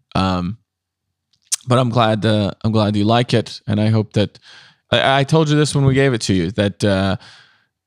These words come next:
maybe you can, uh, plan some sort of, like, you know, social distance, go out to where you have your own space, do a little, um,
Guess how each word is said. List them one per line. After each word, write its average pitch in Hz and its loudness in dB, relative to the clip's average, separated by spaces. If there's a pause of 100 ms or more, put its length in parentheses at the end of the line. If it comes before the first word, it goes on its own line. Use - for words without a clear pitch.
maybe 117 4
you 117 2
can, 117 -2
uh, 110 2
plan 110 0
some 107 -2
sort 107 0
of, 101 -2
like, 104 -2
you 110 0
know, 101 -2
social 110 0
distance, 110 -2
go 104 0
out 104 -2
to 104 -2
where 107 0
you 104 0
have 104 0
your 104 0
own 101 -2
space, 110 -2
do 104 -2
a 104 0
little, 104 0
um, 101 -2